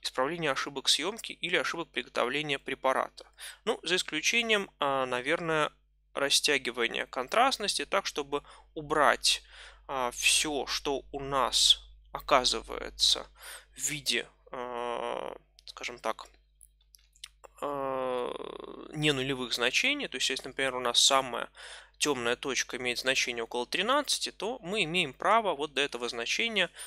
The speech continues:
в принципе, и нашу шкалу тоже изменить. И если у нас, например, самая яркая точка в нашем изображении не двести пятьдесят пять, а, скажем, сто шестьдесят, мы тоже имеем право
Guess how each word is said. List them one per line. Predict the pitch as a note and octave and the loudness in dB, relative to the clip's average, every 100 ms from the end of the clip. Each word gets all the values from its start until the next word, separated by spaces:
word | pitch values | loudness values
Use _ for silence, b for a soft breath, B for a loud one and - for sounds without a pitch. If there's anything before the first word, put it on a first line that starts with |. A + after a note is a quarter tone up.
| B _ | B _
в | |
принципе, | C#3 E3 F3 - - C#3 B B B | -6 -2 -2 -2 0 -2 B B B
и | - C#3 C#3+ C#3+ | -8 -4 -4 -4
нашу | B2+ C3 | -6 -6
шкалу | - A#2+ B2+ D3 | -4 -2 -2 -4
тоже | - B2 C3 - | -8 -6 -6 -6
изменить. | C#3+ C#3 C#3+ C3 G#2+ - | -6 -4 -4 -6 -4 0
И | G3 | 2
если | F#3 D#3+ | 2 2
у | |
нас, | D3 | -2
например, | - C#3+ | -2 4
самая | C#3 E3+ C#3+ B2+ | 6 6 4 2
яркая | C#3 B2+ - B2+ | 4 4 2 0
точка | - C3+ - - | 0 -2 -2 -2
в | |
нашем | A#2+ - B2+ | -2 -2 -6
изображении | B2 A#2+ C3+ C3+ B2 A#2+ B2+ | -6 0 2 2 -4 -6 -6
не | |
двести | C3+ C3 - | -2 -2 -2
пятьдесят | - - B2+ | 0 0 0
пять, | - B2 - | -2 -6 2
а, | |
скажем, | A#2+ - B2 A#2+ | 2 2 -4 -2
сто | - C3 | -4 -4
шестьдесят, | - C3 D3 B3 C#4 | -4 0 2 2 -2
мы | F#3 | -6
тоже | F3+ B3 F3+ | -6 -4 -4
имеем | D3+ F3 D#3 | -2 -2 -2
право | - G3+ A3+ | 2 4 4